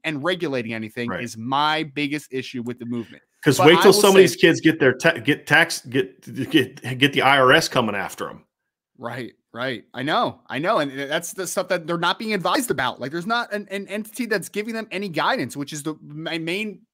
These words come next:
Speaker 1: thing that I hate. But I will tell you this. I, I told, I, I went on the radio last night 'cause somebody asked me about that article and they wanted to bring me on real quick.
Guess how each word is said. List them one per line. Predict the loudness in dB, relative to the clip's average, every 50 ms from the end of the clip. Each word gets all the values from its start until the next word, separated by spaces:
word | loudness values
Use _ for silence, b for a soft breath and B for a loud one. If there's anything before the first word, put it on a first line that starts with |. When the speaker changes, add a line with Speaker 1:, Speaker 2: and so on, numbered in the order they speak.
| _ _
Speaker 1:
thing | -4 -4 -2 -2
that | -2 -2
I | -2
hate. | -4 -4 -4 -2 -2 -2 -4 -8 b b b b b b
But | -2 0
I | 0 0 0
will | 0 0
tell | 0 0 0
you | 0 0
this. | 0 0 0 -2 -2 -6 -8 -4
I, | -2 -2 -2 -2 -6 -10 _ -14
I | -14 -10
told, | -8 -8 -6 -2
I, | -2 -2 -2 0 -2
I | -4
went | -4 -4 -4 -2 -2
on | -2 -2
the | -2
radio | -4 -4 -4 -4 -2 -4 -4
last | -2 -2 -4 -4 -4 -6
night | -8 -8
'cause | -8 -8
somebody | -8 -8 -8 -8 -8 -6
asked | -4 -4 -4 -4 -4
me | -4
about | -4 -2 -4 -4 -4
that | -2 -2
article | 0 0 -2 -4 -6 -8
and | -8 -6
they | -6
wanted | -6 -6 -6 -8 -8
to |
bring | -8 -8 -6 -4
me | -2
on | -2 -2 -2 -2
real | -4 -6
quick. | -6 _ -6 -6 -6 -6